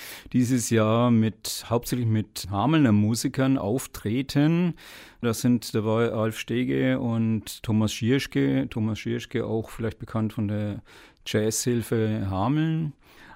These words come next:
Am Bass Stefan Haib, hier auch aus Hameln, und im Schlagzeug Frank Böstfleisch, der auch früher schon mit Richie Arndt unterwegs war und der Blues Company.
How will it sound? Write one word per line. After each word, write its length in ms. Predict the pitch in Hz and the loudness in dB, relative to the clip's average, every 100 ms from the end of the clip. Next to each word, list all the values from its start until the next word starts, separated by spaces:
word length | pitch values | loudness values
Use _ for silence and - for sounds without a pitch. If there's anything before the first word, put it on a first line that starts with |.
| - | -12
Am 300 | 131 113 117 | -4 0 0
Bass 260 | 113 113 - | 0 -2 -4
Stefan 540 | - 110 117 110 104 | -6 -6 -4 -2 -2
Haib, 400 | 104 110 131 127 | -2 -4 -6 -6
hier 220 | 127 117 | -6 -6
auch 180 | - - | -6 -8
aus 580 | 110 113 113 - - - | -8 -10 -10 -10 -10 -8
Hameln, 500 | 110 110 131 127 127 | -6 -4 -2 -2 -4
und 720 | - 107 113 113 110 - - - _ - _ _ | -4 -6 -4 -4 -6 -10 -12 -14 _ -20 _ _
im 80 | 101 | -10
Schlagzeug 840 | - 101 107 - 117 110 107 - - | -2 0 0 -2 0 0 -2 -6 -14
Frank 400 | - 101 101 - | -6 -6 -6 -4
Böstfleisch, 640 | 104 110 - 110 107 - | -4 -4 -4 -4 -2 -4
der 260 | 113 104 - | -2 -4 -4
auch 240 | 95 101 | -6 -6
früher 340 | - 110 107 110 | -6 -4 -2 -2
schon 280 | - 104 | -4 -2
mit 260 | 101 98 - | -2 -4 -4
Richie 300 | 110 - 113 | -6 -4 -4
Arndt 360 | 82 98 113 113 | -4 -2 -2 -2
unterwegs 680 | 110 110 104 110 113 - | -2 -2 -2 -4 -6 -6
war 320 | 113 113 117 107 | -2 0 0 0
und 260 | 107 101 | -2 0
der 80 | 104 | -4
Blues 320 | 113 120 - | 0 0 0
Company. 640 | - 98 92 87 80 78 | -2 -2 -2 -4 -4 -8